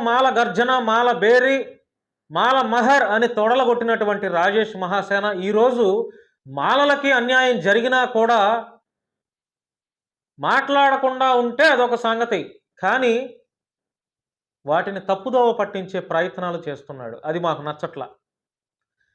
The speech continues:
మేము మా ఛార్జీలు పెట్టుకొని, మా కారులు మేము పెట్రోల్ కొట్టించుకొని, మేము ఎక్కడ మాలలపైన, మాదిగలపైన దాడులు జరుగుతుంటే అక్కడికి వెళ్ళి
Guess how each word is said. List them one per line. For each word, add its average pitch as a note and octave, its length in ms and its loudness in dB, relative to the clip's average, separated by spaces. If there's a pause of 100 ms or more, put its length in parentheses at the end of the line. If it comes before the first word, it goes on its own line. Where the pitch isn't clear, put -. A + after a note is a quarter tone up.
(180)
మేము G3 360 0
మా A#3 120 0 (120)
ఛార్జీలు A#3+ 440 2
పెట్టుకొని, A3 560 -2
మా G#3+ 160 -2
కారులు G#3+ 560 2 (460)
మేము F3+ 240 -4
పెట్రోల్ B3 340 2
కొట్టించుకొని, G3 720 -2
మేము G#3+ 300 -2 (200)
ఎక్కడ A#3+ 260 -2 (300)
మాలలపైన, G#3+ 640 0
మాదిగలపైన G3+ 680 -2
దాడులు G3+ 380 0
జరుగుతుంటే F#3+ 500 -2
అక్కడికి F3+ 320 -4
వెళ్ళి A3 340 -2